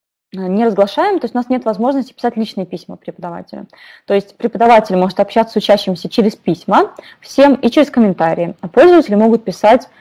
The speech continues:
преподавателю только в комментариях. Ну, конечно, если вы сами захотите, вы можете, а, учащимся свою почту оставить, можете ещё соцсетями ими поделиться, но это уже как бы личное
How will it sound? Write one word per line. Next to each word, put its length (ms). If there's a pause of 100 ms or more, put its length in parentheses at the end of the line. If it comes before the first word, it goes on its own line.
преподавателю 540
только 260
в 40
комментариях. 520 (400)
Ну, 100 (420)
конечно, 260
если 160
вы 60
сами 300
захотите, 500
вы 100
можете, 540
а, 480
учащимся 520
свою 180
почту 380
оставить, 400
можете 320
ещё 360 (360)
соцсетями 600
ими 200
поделиться, 460
но 80
это 140
уже 360
как 160
бы 200
личное 580